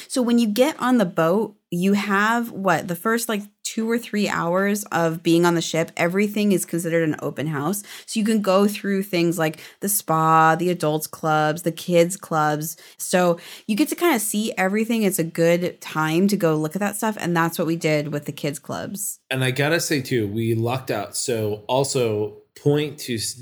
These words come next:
Speaker 2: taking Disney Cruise Line transportation to
Speaker 1: Mm-hmm.
Speaker 2: get to the port. We were
Speaker 1: Oh, yeah.
Speaker 2: boarding group four. So we got onto the ship with, like, nobody on it. So when we went down to the kids clubs, it was wide open. I
Speaker 1: Yes.
Speaker 2: feel like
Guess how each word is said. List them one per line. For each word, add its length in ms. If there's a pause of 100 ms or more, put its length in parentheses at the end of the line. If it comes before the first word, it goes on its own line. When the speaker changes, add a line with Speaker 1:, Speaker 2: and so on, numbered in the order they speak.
Speaker 2:
taking 440
Disney 340
Cruise 260
Line 200
transportation 840 (300)
to 60
Speaker 1:
Mm-hmm. 120
Speaker 2:
get 140
to 60
the 80
port. 520 (100)
We 180
were 140
Speaker 1:
Oh, 20
yeah. 160
Speaker 2:
boarding 240
group 260
four. 460 (220)
So 180
we 220
got 180
onto 200
the 80
ship 360
with, 180
like, 420 (140)
nobody 880
on 220
it. 260
So 220
when 200
we 140
went 160
down 160
to 100
the 80
kids 240
clubs, 480
it 180
was 300 (200)
wide 400
open. 260
I 40 (120)
Speaker 1:
Yes. 380
Speaker 2:
feel 180
like 300